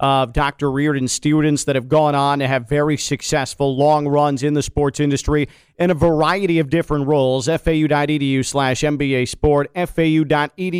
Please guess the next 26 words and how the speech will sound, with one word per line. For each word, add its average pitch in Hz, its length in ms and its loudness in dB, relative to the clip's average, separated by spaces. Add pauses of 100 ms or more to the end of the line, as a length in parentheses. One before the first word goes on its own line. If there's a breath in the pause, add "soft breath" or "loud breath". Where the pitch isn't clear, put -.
(120)
U 139 180 2
slash 147 480 -2
N 151 140 0
B 139 160 0
A 127 80 0
Sport. 156 440 0
And 139 160 -4
yes, 143 200 -2
that 139 200 0
includes 135 480 -2
plenty 147 840 -2 (280 soft breath)
in 147 140 0
the 147 160 0
N 151 140 0
C 156 180 -2
double 143 280 2
A, 143 140 4
whether 135 320 2
it's 131 120 -4
for 151 200 0
the 139 140 -2
actual 135 380 -2
organization 127 840 0 (280 soft breath)
or 185 440 6 (260 soft breath)
for 160 460 2
schools, - 760 -2